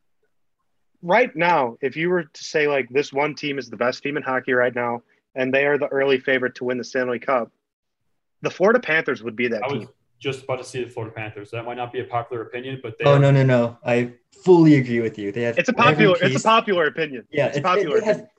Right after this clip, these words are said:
Speaker 3: every <laughs> single piece you need to win the Stanley
Speaker 2: Yeah.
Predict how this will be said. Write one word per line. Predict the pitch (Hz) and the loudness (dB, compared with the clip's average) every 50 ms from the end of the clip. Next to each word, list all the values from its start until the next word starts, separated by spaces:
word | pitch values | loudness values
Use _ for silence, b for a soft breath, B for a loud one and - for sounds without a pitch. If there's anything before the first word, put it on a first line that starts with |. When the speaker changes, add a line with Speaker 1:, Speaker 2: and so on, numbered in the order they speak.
| _ _ _ _ - | _ _ _ _ -2
Speaker 3:
every | 190 202 220 220 214 - 226 226 220 | 0 2 2 2 0 0 -2 -2 -2
<laughs> | - - - 180 | -2 -6 -10 -8
single | 175 170 175 175 165 | -6 -4 -4 -4 -6
piece | 165 - - 160 127 117 113 - - - - | -6 -4 -2 -2 -2 -2 -4 -8 -12 -14 -12
you | - 135 135 | -8 -6 -4
need | 135 135 131 123 123 - _ | -4 -2 -4 -4 -6 -10 _
to | - 143 127 120 | -6 -4 -4 -2
win | 120 117 117 117 | -2 -4 -4 -6
the | 113 113 | -8 -8
Stanley | - - 101 95 98 127 | -8 -10 -8 -6 -4 -2
Speaker 2:
Yeah. | 120 | -2